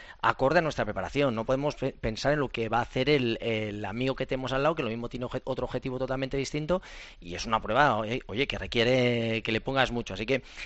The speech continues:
siempre lo avisamos, seguiremos haciéndolo, ¿no? Que al final hay que tener cuidado con nuestro cuerpo y eso, en el momento que veamos cualquier tipo de atisbo de, oye, que nos estamos pasando,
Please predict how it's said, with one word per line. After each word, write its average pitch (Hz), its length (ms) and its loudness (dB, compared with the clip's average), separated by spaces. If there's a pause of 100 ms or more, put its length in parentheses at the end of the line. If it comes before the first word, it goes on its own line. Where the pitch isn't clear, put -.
(160)
siempre 147 800 4
lo 123 80 6
avisamos, 139 500 0
seguiremos 117 640 2
haciéndolo, 160 480 0
¿no? 170 160 0
Que 120 140 0
al 110 80 -2
final 113 280 -2
hay 131 80 2
que 131 120 -4
tener 123 240 -2
cuidado 120 320 0
con 120 120 -4
nuestro 107 220 -8
cuerpo 151 360 0
y 95 140 -2
eso, 120 260 0
en 95 120 -8
el 92 60 -12
momento 90 280 -8
que 110 80 -6
veamos 113 340 -6
cualquier 120 340 -4
tipo 123 320 -4
de 120 140 0
atisbo 123 440 -2
de, 120 160 -2
oye, 139 180 0
que 123 120 -2
nos 101 120 -10
estamos 117 300 -4
pasando, 139 500 0